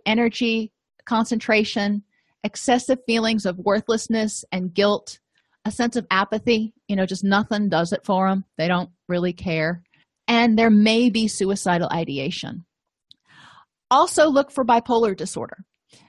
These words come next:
Um, not uncommon with people with bipolar disorder not wanting to take the bipolar meds because it flattens the highs, it brings up the lows, so they're not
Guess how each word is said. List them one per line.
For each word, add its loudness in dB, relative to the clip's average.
Um, -4
not 4
uncommon 0
with 0
people 2
with 2
bipolar 2
disorder 0
not 2
wanting 0
to -4
take -2
the -4
bipolar 2
meds 2
because -2
it 0
flattens 0
the -6
highs, 2
it -4
brings 2
up 0
the 0
lows, 4
so 0
they're 0
not 0